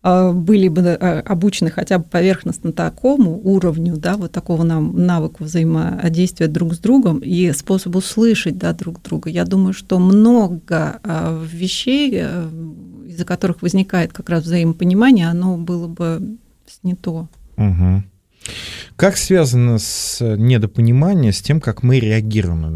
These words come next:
Speaker 2: друг на друга, как ты думаешь? Почему нас может оттолкнуть или вызвать обиду реакция другого человека? Хотя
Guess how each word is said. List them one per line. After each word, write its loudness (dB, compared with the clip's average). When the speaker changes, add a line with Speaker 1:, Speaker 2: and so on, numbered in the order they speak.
Speaker 2:
друг -8
на -4
друга, -6
как -8
ты -8
думаешь? -10
Почему 2
нас 2
может -2
оттолкнуть 0
или -10
вызвать -2
обиду 0
реакция -2
другого 0
человека? -2
Хотя -2